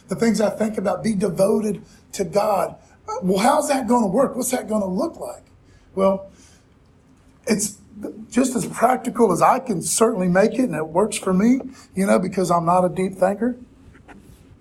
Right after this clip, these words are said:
Surprise, right? Um, no, seriously. Who remembers? Never mind. I spilled the, <laughs> I spilled the water a couple weeks ago. Um,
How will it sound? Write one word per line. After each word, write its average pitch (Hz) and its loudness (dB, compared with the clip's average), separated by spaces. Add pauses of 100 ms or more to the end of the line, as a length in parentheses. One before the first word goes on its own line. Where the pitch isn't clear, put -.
(540)
Surprise, 156 -2
right? 156 -2 (440)
Um, 147 -14 (2500)
no, 233 4
seriously. 214 2 (680)
Who 220 2
remembers? 240 6
Never 147 -4
mind. 131 -16 (320)
I 151 -10
spilled 196 -6
the, - -6
<laughs> - -8
I 180 0
spilled 240 2
the 185 6
water 185 2
a 156 -8
couple 202 0
weeks 190 -2
ago. 160 0 (720)
Um, 160 2